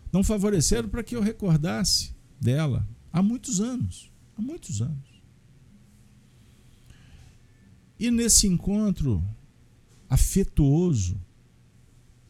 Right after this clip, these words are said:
esta alma bendita me disse: "Que saudade, que saudade daqueles tempos." Me foi concedido a oportunidade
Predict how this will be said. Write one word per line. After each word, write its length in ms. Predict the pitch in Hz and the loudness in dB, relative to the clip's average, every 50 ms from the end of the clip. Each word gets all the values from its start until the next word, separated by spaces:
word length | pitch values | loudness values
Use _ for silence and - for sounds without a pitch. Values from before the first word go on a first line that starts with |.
| - - _ _ - - - - - - - - - - - - - - - - - - - - - - - - _ - - - - _ _ _ | -20 -20 _ _ -20 -20 -20 -20 -20 -20 -20 -20 -20 -20 -20 -20 -20 -20 -20 -20 -20 -20 -20 -20 -20 -20 -20 -20 _ -20 -20 -20 -20 _ _ _
esta 320 | - 190 196 - - 208 | 0 2 2 2 2 0
alma 340 | 180 180 185 190 190 190 180 | -2 0 0 0 0 0 0
bendita 560 | 160 165 165 151 139 123 147 175 170 - 180 | 2 2 2 2 2 0 0 -2 0 0 0
me 140 | 165 156 143 | 2 2 0
disse: 480 | 113 107 110 117 113 104 - - - - | 0 0 0 0 0 0 0 -2 -4 -4
"Que 100 | - 165 | -2 0
saudade, 840 | - - 175 151 113 98 95 95 98 98 101 101 - - 80 - - - - - - - - _ _ - _ - - - - - - - - | 0 0 0 0 0 0 0 2 2 2 2 0 0 -2 -6 -6 -8 -10 -14 -20 -20 -20 -20 _ _ -20 _ -20 -20 -20 -20 -20 -20 -20 -12
que 100 | - 240 | -2 0
saudade 680 | 226 - - 202 165 131 131 139 151 156 156 156 135 123 | 2 2 2 2 0 -2 -2 -4 -2 -2 -2 -2 -4 -2
daqueles 460 | 120 117 110 - 120 107 101 95 - | -2 -4 -4 -2 -2 0 0 0 -2
tempos." 580 | - - 95 87 85 80 - - - - - - - _ _ _ _ - _ _ _ - _ _ - - - - - - - - - - - - - - - - - - - - - 165 - | -2 0 2 2 2 2 0 -4 -6 -8 -12 -16 -20 _ _ _ _ -20 _ _ _ -20 _ _ -20 -20 -20 -20 -20 -20 -20 -20 -20 -20 -20 -20 -20 -20 -20 -20 -20 -20 -20 -14 -12 -4 0
Me 120 | 208 226 | 4 4
foi 200 | - - 247 262 214 | 4 4 2 -2 -2
concedido 920 | - 240 240 202 - 226 208 185 151 135 165 233 233 175 113 92 90 - - - - - - - - - _ _ _ - _ - _ - - - - - - - | -2 0 2 4 4 4 4 2 0 -2 -2 -2 -2 -2 -2 -4 -6 -8 -8 -14 -20 -20 -20 -20 -20 -20 _ _ _ -20 _ -20 _ -20 -20 -20 -20 -20 -14 -6
a 100 | - 196 | -2 -2
oportunidade 1080 | 208 196 - - 202 170 - - 202 190 185 156 160 180 185 180 165 131 127 113 95 - | -2 -2 0 0 0 2 2 2 2 2 2 2 2 2 2 0 0 0 0 -2 -2 -6